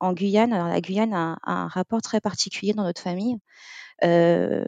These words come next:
mon, mon papa est, fait la collection des insectes. Et donc, en fait, euh, il a, il a commencé, et avant, c'était un peu des, des, des serpents, tout ce qui était herpéto. Et donc, euh, il a commencé à aller dans les, en Guyane dans les années quatre-vingt-dix,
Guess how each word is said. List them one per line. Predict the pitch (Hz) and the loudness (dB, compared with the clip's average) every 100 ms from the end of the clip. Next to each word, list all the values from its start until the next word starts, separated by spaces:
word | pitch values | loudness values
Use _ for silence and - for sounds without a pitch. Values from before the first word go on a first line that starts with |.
| - | -4
mon, | 190 180 175 | -2 -2 -2
mon | 185 175 | -6 -4
papa | 180 185 220 226 220 | 0 0 2 4 4
est, | 170 160 160 160 165 | 4 2 0 -2 -4
fait | - 208 | -6 -2
la | 180 | -2
collection | - 220 214 - 240 | 0 2 2 -2 -4
des | 185 | -4
insectes. | 180 - 220 - - _ _ - - - | -4 -4 -4 -4 -10 _ _ -20 -6 4
Et | 220 | 6
donc, | 190 220 - | 6 4 4
en | 185 | 2
fait, | - 240 208 | 4 2 2
euh, | 190 185 | 2 2
il | 180 170 | 2 2
a, | 170 | 2
il | - - | 0 -4
a | |
commencé, | - 202 196 190 - 220 208 | -2 -2 0 0 2 2 2
et | - 170 | 6 6
avant, | 196 | 4
c'était | 226 185 185 | 0 -2 -4
un | 180 | -4
peu | - 220 | 0 0
des, | 185 - - 190 - | 0 -4 -6 -10 -18
des, | 180 170 165 160 | -10 -6 -6 -6
des | 165 | -4
serpents, | - 180 - 233 311 - - - - | -2 -2 0 0 0 -4 -16 -18 -8
tout | 208 | -6
ce | |
qui | - | -2
était | 190 202 | 0 2
herpéto. | 185 - 196 220 254 294 - | 2 2 -2 2 4 4 4
Et | 202 | 4
donc, | 202 202 190 | 4 -2 0
euh, | 175 180 - - - - - - | 0 0 -6 -20 -20 -20 -8 2
il | 196 | 4
a | |
commencé | 196 254 240 - 262 | 6 4 4 2 0
à | |
aller | 247 240 | 2 2
dans | 220 | 4
les, | 202 104 - - | 2 0 -2 0
en | 208 | 0
Guyane | 196 208 247 | 0 2 2
dans | 226 | 2
les | 185 175 | 0 0
années | 185 214 | -2 -2
quatre-vingt-dix, | 202 - 180 170 226 311 - | -4 -4 -6 -6 -4 -4 -4